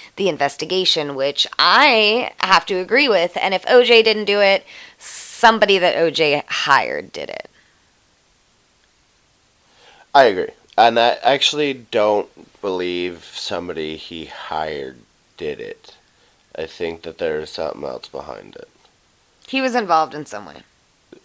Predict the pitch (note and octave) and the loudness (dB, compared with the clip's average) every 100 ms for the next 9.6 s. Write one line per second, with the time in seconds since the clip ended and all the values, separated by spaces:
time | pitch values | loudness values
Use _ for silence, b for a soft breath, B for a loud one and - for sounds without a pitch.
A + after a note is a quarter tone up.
0 | _ F#2 F#2 F2+ D#2+ E2 A#1+ C#2 D#2 D#2+ | _ 0 0 0 -2 -4 -4 -2 -4 -6
1 | D#2 E2 D2 D2 C#2 C#2 C#2 - - C#2+ | -10 -14 -12 -14 -10 -10 -10 -14 -16 -14
2 | C2+ C2+ C#2 A#1 A1+ G1+ - - G1+ D4 | -14 -14 -14 -14 -16 -16 -16 -12 -2 2
3 | F#4 F4+ F4 G4 - - A#3+ D4 E4+ E4 | 2 2 -4 -4 0 -2 -2 -4 -2 2
4 | D#4 A#3+ B3 C4+ G#3+ A3+ A#3 E3+ - F#3+ | 6 6 6 2 2 2 0 -4 -8 -6
5 | A3 B3+ G#3+ A#2 - _ b - C#4 - | -6 -6 -6 -8 -10 _ b -4 -2 -2
6 | B3 A#3+ A#3+ C4 F#3 F#3+ G3+ F#3+ F#3 F3+ | 4 6 6 0 -6 -6 -2 0 0 0
7 | F#3 F3+ - - D2+ - _ - G#3+ - | 0 -2 -4 -8 -8 -14 _ -10 -4 4
8 | C4 B3+ D4 B3 A#3 B3 A#3+ G#3+ A3 - | 6 6 6 8 8 8 8 4 2 0
9 | G3+ - F#3+ G3 - - | -4 -2 0 0 -4 -10